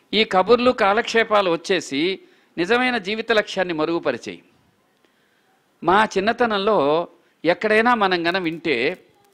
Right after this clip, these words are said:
ఒక రాత్రి వేళ నాకు గుర్తున్నంత వరకు ఇక్కడ బ్రహ్మదేవి అని ఒక ఊరుంది. ఆ బ్రహ్మదేవి దగ్గర ఒక రైస్ మిల్ ఉండేది. ఆ పక్క అన్ని పల్లెల వాళ్ళు ఆడికి వచ్చేవాళ్ళు. రాత్రి వేళ అక్కడ పొద్దుపోయిందనుకో,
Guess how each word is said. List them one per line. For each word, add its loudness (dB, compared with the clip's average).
ఒక -4
రాత్రి 0
వేళ 2
నాకు -2
గుర్తున్నంత -6
వరకు -2
ఇక్కడ 0
బ్రహ్మదేవి 4
అని 0
ఒక -4
ఊరుంది. -2
ఆ 2
బ్రహ్మదేవి 2
దగ్గర 2
ఒక 0
రైస్ 0
మిల్ -2
ఉండేది. -6
ఆ -8
పక్క -4
అన్ని -8
పల్లెల 0
వాళ్ళు 2
ఆడికి -2
వచ్చేవాళ్ళు. -8
రాత్రి 0
వేళ 2
అక్కడ 0
పొద్దుపోయిందనుకో, 0